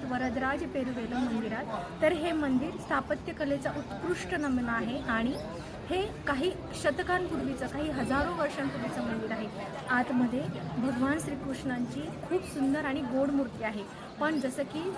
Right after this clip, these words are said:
दक्षिणेतल्या सगळ्या मंदिरात आहे, मंदिरांमध्ये मोबाईल अजिबात अलाउड नाही आहे. बाहेरून जेवढं काही तुम्हाला दाखवता येईल तेवढं मी दाखवते. गर्भगृहात आपल्याला मोबाईल घेऊन जाता येणार नाही.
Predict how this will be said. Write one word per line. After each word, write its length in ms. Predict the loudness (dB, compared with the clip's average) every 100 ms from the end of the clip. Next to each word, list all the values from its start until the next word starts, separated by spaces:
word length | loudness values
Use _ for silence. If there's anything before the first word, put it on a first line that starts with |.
| -2
दक्षिणेतल्या 540 | -4 -2 -2 0 0 -2
सगळ्या 340 | 0 0 0
मंदिरात 420 | 2 2 2 0 0
आहे, 240 | -2 0
मंदिरांमध्ये 720 | 2 4 4 4 2 2 2 2
मोबाईल 440 | 2 2 0 0 0
अजिबात 540 | -4 -4 -4 -4 -2
अलाउड 380 | -2 -2 -4 -2
नाही 180 | -2 -2
आहे. 320 | -4 -4 -6 -6 -10 -8 2
बाहेरून 500 | 4 6 2 0 0
जेवढं 280 | 0 0 -2
काही 280 | -2 -4
तुम्हाला 260 | -2 -2 -2
दाखवता 400 | -2 -2 -2 -4
येईल 200 | -6 -6
तेवढं 220 | -6 -4
मी 80 | -4
दाखवते. 480 | -4 -4 -6 -6 -6 -6 -6 0
गर्भगृहात 600 | 4 4 4 2 0 0
आपल्याला 460 | -2 -4 -4 -2 0
मोबाईल 360 | 0 0 0 0
घेऊन 200 | 2 4
जाता 280 | 4 2 -2
येणार 300 | -4 -2 0
नाही. 220 | 2 2